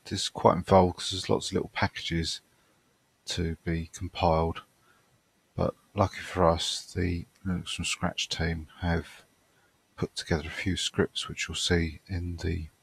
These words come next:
book. So I've just started the machine up. I'm going to log in, but not as root, 'cause I just remembered I've got a,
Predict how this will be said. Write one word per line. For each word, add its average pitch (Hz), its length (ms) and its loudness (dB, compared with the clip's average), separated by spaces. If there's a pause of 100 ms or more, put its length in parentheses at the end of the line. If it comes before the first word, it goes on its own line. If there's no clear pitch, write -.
book. - 360 -2 (1600)
So 95 460 4 (580)
I've 98 400 2
just - 480 0
started - 460 2
the 90 60 -10
machine 98 380 2
up. 95 220 4 (1080)
I'm 92 100 -12
going 87 260 -6
to 90 400 -2
log 98 280 4
in, 92 360 4 (1200)
but 82 80 -8
not 90 180 -2
as - 160 -6
root, 92 240 4
'cause - 260 -12
I 80 120 -10 (260)
just - 240 -4
remembered 80 300 -6
I've 82 140 -8
got - 480 0
a, 80 280 -2